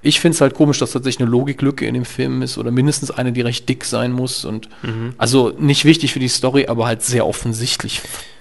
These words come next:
Speaker 1: unlogisch und sowas
Speaker 2: Äh,
Speaker 1: finde ich furchtbar.
Speaker 2: ich muss kurz revidieren. Bulli war zu Gast bei Wetten, dass
Speaker 1: Mhm.
Speaker 2: mit dem kleinen Vicky in der letzten Wetten, dass Ausgabe.
Speaker 1: Ach so, Sie haben auch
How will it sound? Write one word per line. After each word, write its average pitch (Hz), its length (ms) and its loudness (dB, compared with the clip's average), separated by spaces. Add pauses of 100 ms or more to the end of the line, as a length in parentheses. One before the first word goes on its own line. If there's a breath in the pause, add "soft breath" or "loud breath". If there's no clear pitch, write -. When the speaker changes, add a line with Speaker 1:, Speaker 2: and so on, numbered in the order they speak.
(100)
Speaker 1:
unlogisch 135 580 2
und - 200 -10 (480 loud breath)
sowas 135 240 8
Speaker 2:
Äh, 135 40 6
Speaker 1:
finde 135 120 2
ich - 100 -8
furchtbar. - 360 -10 (220)
Speaker 2:
ich 135 140 0
muss 190 200 4
kurz 185 240 0
revidieren. 156 520 2 (360)
Bulli 160 320 4
war 147 440 6
zu - 120 -8
Gast 143 240 -2
bei 120 140 0
Wetten, 123 240 0
dass - 380 -2 (100)
Speaker 1:
Mhm. 123 100 0
Speaker 2:
mit 147 300 4
dem 135 100 2
kleinen 120 340 -2
Vicky 131 380 -4 (180)
in 135 60 -8
der 120 100 -2
letzten 117 600 -4
Wetten, - 180 -10
dass - 260 -8
Ausgabe. - 300 -6
Speaker 1:
Ach - 20 -2
so, - 140 -4
Sie 151 180 2
haben 175 120 2
auch 151 240 0